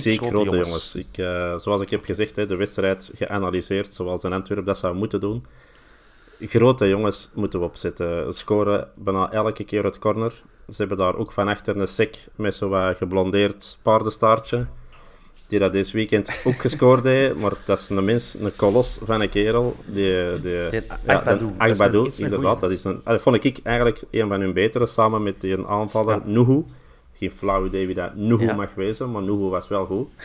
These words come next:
Speaker 2: <laughs>
Speaker 1: Maar ja, ze, ze, ze scoren bijna elke keer op corner of stilstaande fases. Die een Agbadou met zijn staartje, die zit er iedere keer mee tussen. Dus we hadden Sek nodig.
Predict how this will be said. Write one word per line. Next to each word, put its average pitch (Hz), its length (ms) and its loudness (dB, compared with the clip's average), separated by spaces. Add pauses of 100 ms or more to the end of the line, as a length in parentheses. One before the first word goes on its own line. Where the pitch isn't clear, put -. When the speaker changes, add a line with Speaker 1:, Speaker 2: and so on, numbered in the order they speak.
(120)
Speaker 2:
<laughs> - 160 -18 (800)
Speaker 1:
Maar 107 280 0 (380)
ja, 98 400 -4
ze, 90 300 -2
ze, 85 520 -4
ze - 100 -14
scoren 107 720 -2 (160)
bijna 90 600 -6
elke 107 360 -4
keer 110 200 -4
op - 160 -8
corner 107 400 -2
of 98 100 -6
stilstaande 95 580 -6
fases. 101 540 -4
Die 95 140 -4
een 90 200 -8
Agbadou 98 680 -2
met 98 120 -6
zijn 98 120 -6
staartje, 95 420 -2
die 90 180 -4 (220)
zit - 240 -8
er 95 80 -6
iedere 107 280 -2
keer 107 220 -2
mee 92 140 -2
tussen. 123 400 -8 (640)
Dus - 240 -4
we 101 120 0
hadden 113 240 2
Sek - 260 -4
nodig. 117 360 -4